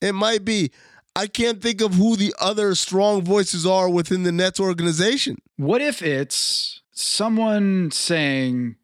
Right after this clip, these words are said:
Speaker 2: "Why are we gonna go through with Ime Udoka, who is very much K D's guy?" We reported here on this show that there was a report from Shams in August about K D's trade demand, and at the very bottom of the article was a little hint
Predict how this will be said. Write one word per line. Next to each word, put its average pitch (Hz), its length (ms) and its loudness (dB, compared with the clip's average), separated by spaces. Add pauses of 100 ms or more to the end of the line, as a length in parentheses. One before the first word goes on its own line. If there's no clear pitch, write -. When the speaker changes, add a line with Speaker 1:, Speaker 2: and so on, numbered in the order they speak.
Speaker 2:
"Why 247 500 -6
are 285 100 -4
we 233 220 0
gonna 196 320 0
go 160 300 -2
through 156 400 0
with 131 320 -2
Ime 151 400 2
Udoka, 139 480 -2
who 165 200 0
is 160 160 2
very 311 360 -2
much 214 680 0 (220)
K 170 180 2
D's 139 300 0
guy?" 117 420 -4
We 143 140 2
reported 151 600 -2
here 180 180 2
on 156 140 0
this 165 160 0
show 156 440 0
that 135 120 -2
there 139 140 0
was 147 160 0
a 147 40 2
report 180 360 -2
from 180 160 -2
Shams 175 600 0 (340)
in 175 120 2
August 160 680 0 (260)
about 147 400 -4
K 175 180 -2
D's 185 200 -4
trade 220 280 -2
demand, 139 440 0
and 131 100 0
at 131 120 -2
the 135 60 -6
very 143 220 0
bottom 147 320 -2
of 143 60 -4
the 147 100 0
article 147 520 0
was 143 180 0
a 147 40 0
little 160 300 0
hint 156 420 -2